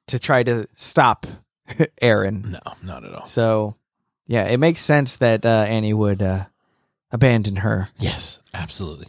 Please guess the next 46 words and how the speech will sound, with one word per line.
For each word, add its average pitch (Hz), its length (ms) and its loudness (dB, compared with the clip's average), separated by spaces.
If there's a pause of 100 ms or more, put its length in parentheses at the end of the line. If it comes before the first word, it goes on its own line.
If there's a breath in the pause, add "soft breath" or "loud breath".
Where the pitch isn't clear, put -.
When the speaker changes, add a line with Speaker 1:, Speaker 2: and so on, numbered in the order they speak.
(100)
Speaker 1:
But 131 140 2
at 127 60 2
the 120 80 0
same 131 200 4
time, 113 180 2
I 107 60 0
still 110 160 -4
felt 107 160 -4
bad 101 180 -6
for - 100 -12
Hitch. 104 200 -12
I 165 80 6
like 190 380 4
Hitch 107 380 -4
a 131 60 2
lot. 101 280 0
She's 139 180 0
one 160 80 2
of - 20 2
my 165 100 4
favorite 165 240 4
Speaker 2:
I 190 60 6
like 160 160 4
Speaker 1:
characters. 110 300 2
Speaker 2:
Hitch 87 140 -4
too. 73 40 -14
She's 110 240 -6
a 104 60 -8
good 87 180 -14
character. - 380 -14
And 123 140 -2
then 139 80 4
we 143 120 4
see 127 240 -2
Mikasa 143 720 2 (200)
and 110 260 -6 (640 soft breath)
took, - 180 -2 (300)
I'm 135 140 2
glad 160 320 4
Speaker 1:
Luis. - 580 2
Speaker 2:
that 123 60 -2
I, - 20 2
I - 100 2
read 160 240 6
about 120 280 2
this 120 380 -2